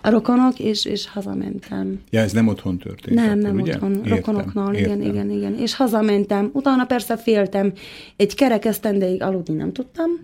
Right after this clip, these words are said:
Speaker 1: Ekkor olvastam az Egri csillagokat. Nagyon jó, ajánlom mindenkinek. <laughs> És, de mindeközben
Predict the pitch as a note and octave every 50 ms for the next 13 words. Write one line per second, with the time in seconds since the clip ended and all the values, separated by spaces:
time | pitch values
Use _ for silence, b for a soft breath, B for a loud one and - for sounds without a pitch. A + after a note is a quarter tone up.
0 | - - - B B B B B B - A#3+ A#3 - A#3 A3 G#3 G3+ G3 F#3+ F#3+
1 | - G3+ G3 F#3+ F#3 F3 - - G3+ G#3 G3+ F3+ F#3+ E3+ E3+ D#3 - - F3 F3
2 | F#3+ G#3 A3+ A#3 B3 B3 - C#4+ C#4+ C#4+ - - G#3+ G#3 G3+ G#3+ A3 G#3 G3+ G3
3 | G3 G#3 A#3 B3+ B3+ - G#3+ A#3 A3 G#3+ G3+ G3+ F#3 F3 D#3 E3+ G3 B3+ C#4+ E4
4 | D#4 D#4 D4 D4 D4+ C#4+ C#4+ D#4 - - - - - - D4+ - B B B B
5 | B B B B B B B - A#3 A#3 A#3 A3+ G#3+ G3+ - - G#3+ A#3 A#3+ C4+
6 | C4+ B3 G#3+ G#3 - G#3 F#3+ F#3 F3 F3+ E3+